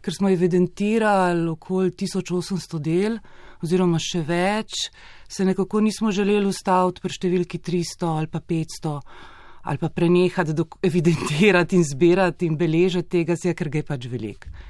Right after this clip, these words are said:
To, to, to ne more biti kriterij. A, seveda pa se je pri vsem skupaj potem po-,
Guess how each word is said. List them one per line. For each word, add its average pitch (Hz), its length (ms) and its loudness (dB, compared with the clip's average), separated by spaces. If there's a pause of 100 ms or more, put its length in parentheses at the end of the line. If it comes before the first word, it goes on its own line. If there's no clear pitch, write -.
(360)
To, 160 160 -2
to, 160 220 -6
to 165 180 -4
ne 151 100 0
more 151 240 -2
biti 120 200 -10
kriterij. 123 580 -6 (640)
A, 156 240 -2
seveda 208 400 0 (180)
pa 208 260 2
se 196 200 -4
je 190 80 -8
pri 190 200 -4
vsem 214 200 -2
skupaj 202 420 -4
potem 202 340 0
po-, 180 460 -2